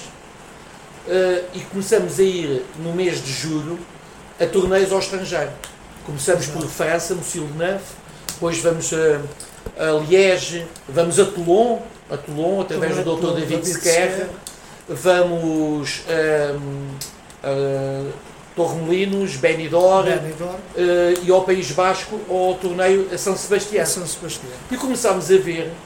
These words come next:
Speaker 1: ali na, nos anos noventa, que íamos e não jogávamos em pelados.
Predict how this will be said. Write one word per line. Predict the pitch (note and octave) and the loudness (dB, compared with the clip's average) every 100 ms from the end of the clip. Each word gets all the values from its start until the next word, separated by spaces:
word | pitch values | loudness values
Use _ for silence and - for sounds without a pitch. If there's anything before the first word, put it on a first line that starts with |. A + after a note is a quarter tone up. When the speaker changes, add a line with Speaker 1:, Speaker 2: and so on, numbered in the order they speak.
| - - - - - - | -20 -20 -20 -20 -20 -4
Speaker 1:
ali | F3+ G3+ G#3 | 0 2 2
na, | G3 F#3 E3+ E3 - - E3+ | 0 -2 -8 -14 -14 -12 -6
nos | F3 F3 D3+ | -4 -4 2
anos | G3 F#3+ D3 | 2 2 0
noventa, | F3 D#3 D#3 D3+ F3+ - - - - | -4 -4 -4 -4 -8 -10 -18 -20 -12
que | A3 | -2
íamos | A3 A#3 A#3+ A3 - | 0 0 -2 -4 -4
e | A3+ | -2
não | A#3 | 0
jogávamos | - A#3 A#3 A3+ | 2 0 2 0
em | A#3 | -2
pelados. | B3 A#3+ A#3 | -2 -6 -6